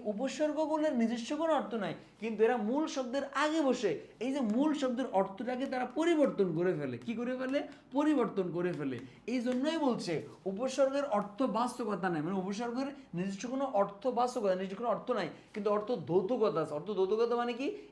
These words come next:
এরা মূল শব্দের অর্থটাকে পরিবর্তন করে ফেলে। এটা কি বলে? উপসর্গের অর্থ বাস্তবতা নেই, কিন্তু অর্থ ধৌতকতা আছে, মানে তাদের নিজস্ব কোনো অর্থ নাই, কিন্তু তারা মূল শব্দের অর্থটাকে পুরো পরিবর্তন করে দিতে পারে,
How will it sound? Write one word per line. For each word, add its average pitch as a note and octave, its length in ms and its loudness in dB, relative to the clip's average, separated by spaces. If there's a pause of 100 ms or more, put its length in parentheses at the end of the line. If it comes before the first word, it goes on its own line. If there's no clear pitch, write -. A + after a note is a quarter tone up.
এরা A3+ 420 4
মূল B3 420 0
শব্দের A#3 340 -2
অর্থটাকে G#3+ 500 -2
পরিবর্তন C4 600 6
করে F#3+ 180 4
ফেলে। D3 340 0 (200)
এটা F3+ 200 -4
কি A3 160 -6
বলে? G#3 180 -2
উপসর্গের F3+ 420 -2
অর্থ D#3+ 220 -2
বাস্তবতা D#3 680 0
নেই, B3 260 2 (200)
কিন্তু E3+ 180 -4
অর্থ E3 140 -4
ধৌতকতা G#3+ 480 -2
আছে, - 220 -6 (200)
মানে F3+ 140 -2
তাদের F3+ 240 -2
নিজস্ব E3 340 -4
কোনো B3+ 120 0
অর্থ B3 200 -2
নাই, C#4 160 0 (240)
কিন্তু C#4 280 0
তারা G#3+ 400 2 (120)
মূল C#4+ 320 2
শব্দের G#3+ 320 0
অর্থটাকে G#3 560 -2
পুরো A3 360 -2
পরিবর্তন C4+ 540 4
করে D3 180 -4
দিতে C#3 220 -4
পারে, C3+ 220 -2